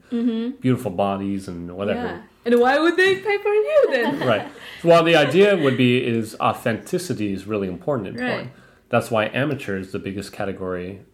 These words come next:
Speaker 2: you know, to date. It's
Speaker 1: Mm.
Speaker 2: because if somebody wants to, uh, jack off, they wanna jack off to a couple that's really looks like they're enjoying themselves.
Speaker 1: Right.
Speaker 2: But if someone's being paid for, for porn, it looks,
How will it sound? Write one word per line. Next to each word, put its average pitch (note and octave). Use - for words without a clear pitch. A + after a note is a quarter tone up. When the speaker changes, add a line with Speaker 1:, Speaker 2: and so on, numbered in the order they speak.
Speaker 2:
you A2+
know, F#2
to G2+
date. A#2
It's G#3
Speaker 1:
Mm. -
Speaker 2:
because F#2+
if -
somebody A2
wants G2+
to, F#2+
uh, F#2
jack G2
off, G2+
they G#2+
wanna G#2+
jack G2+
off G2+
to G#2
a F#2+
couple G2+
that's -
really B2
looks A2+
like G#2
they're G2
enjoying G2+
themselves. -
Speaker 1:
Right. A3
Speaker 2:
But G#2+
if A2+
someone's D#3+
being A2+
paid C3
for, G#2
for -
porn, G#2
it G#2
looks, D#3